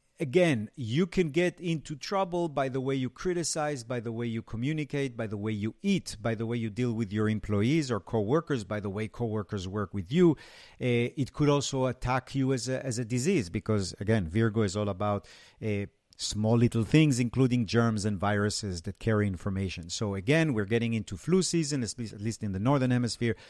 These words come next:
Be extra careful. Uh, we're literally talking about nine months where little things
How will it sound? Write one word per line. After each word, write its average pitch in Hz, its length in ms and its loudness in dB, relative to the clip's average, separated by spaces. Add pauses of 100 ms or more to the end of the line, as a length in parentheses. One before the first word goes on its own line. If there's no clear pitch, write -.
(280)
Be 151 240 2
extra 135 400 -4
careful. 120 640 -2 (300)
Uh, 113 260 0
we're 113 200 -2
literally 120 520 0
talking 117 340 0
about 107 220 0
nine 110 320 0
months 107 340 -2
where 104 200 -2
little 135 340 0
things 143 460 0